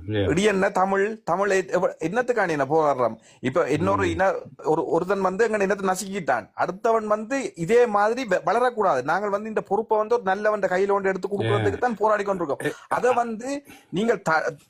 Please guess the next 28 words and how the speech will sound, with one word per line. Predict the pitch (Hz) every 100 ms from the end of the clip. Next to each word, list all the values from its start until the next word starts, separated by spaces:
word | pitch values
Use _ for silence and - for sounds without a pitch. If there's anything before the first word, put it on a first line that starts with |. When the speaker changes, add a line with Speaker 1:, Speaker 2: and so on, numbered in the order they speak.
| -
Speaker 2:
தடுக்கிறீங்க | 185 269 277 277 247 208
இல்ல, | 175 143
நீங்கள் | 143 233
அழிக்க | 185 220 269 277
பாக்குறீங்க, | 220 202 185 160
திருப்பவும் | 135 214 190 196
வந்து | 180 165 156
ஏறி | 208 208
மிதிக்க | 196 208
பாக்குறீங்க. | 208 180 160 127
அதுக்குத்தானே | 123 202 247 240 277
ஆபாசம் | 220 208 226 208 190
வருது. | 160 135
ஒரு | 160 175
Speaker 1:
சரி, | 165 156
இப்ப | 135
Speaker 2:
ஒரு | -
Speaker 1:
நான் | 147 170 190
இதுக்கு, | 190 185 196
இதுக்கு | 185 208 214
வந்து | 214 202 214
நான் | 196 190
உங்கள்ட்ட | 185 185 156
கேட்கிறேன், | 180 175 156 131
நம்பியவர்கள், | 139 151 143 120 95 120
இப்ப | 127 131
இதுக்கு | 139 180 -
வந்து | 180 175